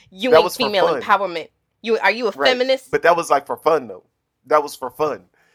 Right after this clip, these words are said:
Speaker 2: I'm saying, I'm just, I was devil's advocating this whole thing. I mean, I, I'm a hundred percent on board. You should murder the album, and you should not qualify it. You shouldn't have to. That's a problem if you have to. That's a problem in society. The problem is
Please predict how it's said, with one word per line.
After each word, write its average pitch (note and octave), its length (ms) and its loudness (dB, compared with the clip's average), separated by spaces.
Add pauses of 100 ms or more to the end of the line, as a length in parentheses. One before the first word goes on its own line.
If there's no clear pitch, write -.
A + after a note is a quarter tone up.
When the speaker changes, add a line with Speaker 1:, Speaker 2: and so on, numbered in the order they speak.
(160)
Speaker 2:
I'm F3 160 6
saying, D#3+ 320 2
I'm G3 200 8
just, G3+ 240 -8 (100)
I G#3 80 8
was B3+ 160 2
devil's D#3 380 0
advocating B2 760 -2
this B2 140 -14
whole B2+ 160 -2
thing. G#2+ 460 -12
I C3 40 -6
mean, A#2 280 -10
I, C#3+ 220 4 (260)
I'm F#3 180 2 (140)
a D3+ 80 6
hundred F3 220 0
percent E3 240 2
on D3+ 40 -2
board. D3+ 240 0
You G3 100 -4
should F#3 240 2
murder F#3+ 360 6
the F#3 120 4
album, G3+ 360 6 (320)
and E3 100 0
you E3+ 80 -6
should F#3+ 260 0
not D#3+ 200 4
qualify C3+ 640 4
it. G#2+ 100 -14
You C3+ 80 -10
shouldn't D#3 260 -4
have C#3+ 280 4
to. B2 120 -16
That's C#3+ 240 -2
a - 40 -12
problem C#3 640 2
if A#2 220 -16
you A#2+ 100 -18
have C3 260 2
to. G#2 120 -20 (320)
That's D3+ 140 0
a C3 60 -10
problem C3+ 500 4
in B2+ 80 -6
society. A#2+ 640 2 (500)
The C#3 80 -4
problem C#3+ 400 4
is B2 300 -4